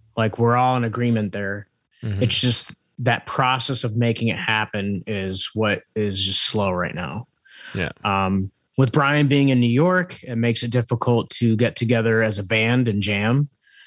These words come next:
Speaker 1: Um, and as far as trying to send him, uh, ideas, you know, he did come out actually in twenty twenty. He came out and we were, we jammed and actually, like,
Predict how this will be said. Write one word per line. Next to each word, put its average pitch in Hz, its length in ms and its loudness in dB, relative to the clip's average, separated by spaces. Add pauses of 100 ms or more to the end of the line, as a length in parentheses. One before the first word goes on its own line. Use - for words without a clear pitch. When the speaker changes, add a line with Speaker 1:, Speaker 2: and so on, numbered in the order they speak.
(180)
Speaker 1:
Um, 104 540 0 (540)
and 117 120 2
as 110 120 0
far 131 260 2
as 123 100 -2
trying 127 200 0
to 123 80 0
send 135 280 0
him, 127 140 2
uh, 127 220 2
ideas, 123 500 2
you 147 60 4
know, 135 60 4
he 160 120 6
did 170 240 2
come 151 220 0
out 143 320 0
actually 131 540 0 (460)
in 127 120 4
twenty 139 320 2
twenty. 113 600 -2
He 123 80 -2
came 123 280 2
out 117 200 0
and 120 120 0
we 117 100 4
were, 113 200 0
we 120 120 2
jammed 117 460 2
and 110 100 0
actually, 107 320 -2
like, 107 280 0